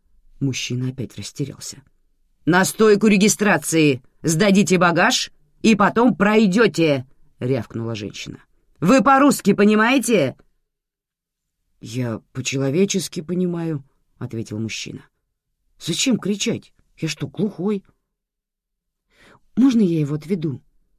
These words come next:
Он же потеряется и на рейс опоздает», спросила Лена у начальницы. «Всех не на отводишься», ответила резко та.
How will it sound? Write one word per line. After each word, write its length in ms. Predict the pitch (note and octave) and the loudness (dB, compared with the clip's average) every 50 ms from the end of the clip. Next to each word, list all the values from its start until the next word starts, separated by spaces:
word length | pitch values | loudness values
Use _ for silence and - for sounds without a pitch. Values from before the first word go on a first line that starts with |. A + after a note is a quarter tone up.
| _ _ _ _ _ - _ - | _ _ _ _ _ -20 _ 0
Он 140 | A3+ C4 A#3+ | 2 2 2
же 120 | A3+ C4 | 2 0
потеряется 720 | - C4+ C4 - D4+ D#4 D#4+ C#4 G3+ F3 D#3 - - F3+ | -2 -2 0 2 4 4 4 4 2 0 -2 -4 -4 0
и 60 | F3+ | 2
на 140 | F#3+ G#3 A3+ | 2 2 2
рейс 220 | B3 B3+ A#3+ - | 2 0 0 -2
опоздает», 640 | G#3+ G3 G3 G3 F3+ D#3+ D#3+ F3+ E3+ D#3+ D3+ D3 - _ _ _ _ _ _ | -4 -4 -4 -4 -4 -4 -6 -8 -8 -8 -10 -12 -14 _ _ _ _ _ _
спросила 560 | - - - - B2+ A#2 - - C3+ B2+ A#2+ | -18 -12 -8 -6 -6 -6 -6 -6 -6 -4 -4
Лена 340 | A#2 A#2 C3 C3+ C3+ C#3+ - - | -4 -6 -6 -4 -6 -6 -6 -6
у 60 | C#3 | -6
начальницы. 720 | C3 B2+ B2+ - - G2 G2+ - - - - - - - _ _ _ _ _ _ _ _ _ _ _ _ _ _ _ _ _ | -6 -6 -8 -10 -14 -14 -14 -16 -18 -16 -16 -16 -16 -16 _ _ _ _ _ _ _ _ _ _ _ _ _ _ _ _ _
«Всех 380 | - - - E3+ F#3 - - | -12 -4 0 0 0 2 2
не 100 | F#3+ G3 | 2 4
на 120 | G3 G3 F#3 | 4 4 2
отводишься», 760 | D3+ F#3 F#3 E3+ D3 C#3+ C3+ - - - C#3+ C3 B2+ - _ _ _ _ _ _ _ _ _ _ _ _ _ _ _ _ _ _ | 2 2 2 2 2 2 0 0 -2 -4 -4 -4 -4 -8 _ _ _ _ _ _ _ _ _ _ _ _ _ _ _ _ _ _
ответила 720 | - C#3 C#3 C3 - C3+ B2+ D3 D3 D3 D3 C#3+ C3+ C3+ | -4 -4 -4 -4 -4 -4 -2 -2 -2 0 -2 -2 -2 -2
резко 400 | C3 B2+ B2 A2+ - - - A2+ | -2 -2 -4 -6 -8 -12 -14 -14
та. 300 | - _ G#2 G2+ - - | -14 _ -18 -18 -18 -20